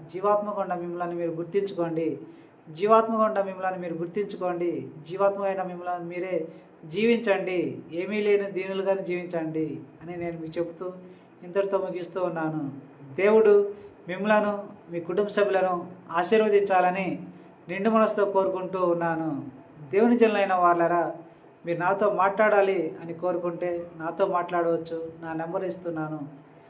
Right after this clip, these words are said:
దేవుడు మిమ్మలను, మీ కుటుంబ సభ్యులను ఆశీర్వదించాలని నిండు మనసుతో మరొకసారి కోరుకుంటూ ఇంతటితో ముగిస్తున్నాను. దేవుని జనులైన వాళ్ళరా, నేను చెప్పే సంగతులన్నీ కూడా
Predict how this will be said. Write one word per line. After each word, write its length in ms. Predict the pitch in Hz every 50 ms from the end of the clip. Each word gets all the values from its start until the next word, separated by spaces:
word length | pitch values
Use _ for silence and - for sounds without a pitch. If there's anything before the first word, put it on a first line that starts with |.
| _ _ - - - 160
దేవుడు 360 | 151 160 196 214 214 220 214
మిమ్మలను, 640 | 196 196 196 196 202 202 196 196 190 175 160 139 - - - - -
మీ 60 | 165 156
కుటుంబ 260 | - 175 180 208 208
సభ్యులను 380 | - 214 190 190 190 180 170
ఆశీర్వదించాలని 1040 | 170 175 185 185 - 208 202 196 196 196 185 - 185 180 175 175 175 180 180 - - - - - - - - - - - 170
నిండు 220 | 180 196 202 226
మనసుతో 560 | 220 220 220 208 - - - 190 180 175 165 - - 170
మరొకసారి 600 | 165 170 165 170 165 170 - - 185 196 196 196 190
కోరుకుంటూ 500 | 185 180 175 175 180 170 - 175 170 165
ఇంతటితో 520 | 147 - - - - 165 180 180 180 190
ముగిస్తున్నాను. 720 | 185 175 165 165 165 - 175 165 160 156 156 156 156 147 147 - - - - - - - - - - - - - - 160 151
దేవుని 300 | 185 220 247 254 254 254
జనులైన 320 | 240 226 220 214 208 202
వాళ్ళరా, 720 | 196 190 185 185 180 180 180 180 185 185 175 151 147 - - - - - - - - 165
నేను 380 | 175 185 190 190 190 185 - 196
చెప్పే 220 | 196 196 233 220
సంగతులన్నీ 580 | 214 - 202 202 208 220 220 220 208 202 190 185
కూడా 500 | 185 190 180 180 185 185 185 - -